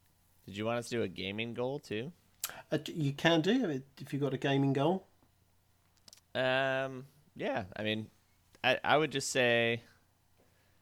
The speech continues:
Speaker 1: I, uh, want to, I would say get better at, uh, multiplayer games, whatever that may be. Like, if it's Anthem coming up or Division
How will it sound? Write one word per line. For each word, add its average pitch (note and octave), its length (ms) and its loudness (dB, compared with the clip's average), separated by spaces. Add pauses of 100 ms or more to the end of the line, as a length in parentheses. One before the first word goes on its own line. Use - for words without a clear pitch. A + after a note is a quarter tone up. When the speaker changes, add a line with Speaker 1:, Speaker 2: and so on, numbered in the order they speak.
(340)
Speaker 1:
I, F#2+ 360 2
uh, F#2+ 880 0 (600)
want G#2+ 320 -4
to, G#2 920 -2 (1900)
I - 40 -2
would D#3 120 -2
say - 200 0
get G#2 380 -2
better G2 460 2
at, F#2 380 2 (100)
uh, D#2 760 -2 (680)
multiplayer F#2 640 0
games, F#2+ 380 -4
whatever B2 280 6
that G#2+ 240 2
may F#2+ 180 0
be. F#2+ 340 -2
Like, G2 360 -4 (240)
if G2 200 -6
it's G2 400 -6 (760)
Anthem G2+ 360 2
coming G#2 220 -2
up G2 180 0
or G2 220 0
Division F#2+ 640 -8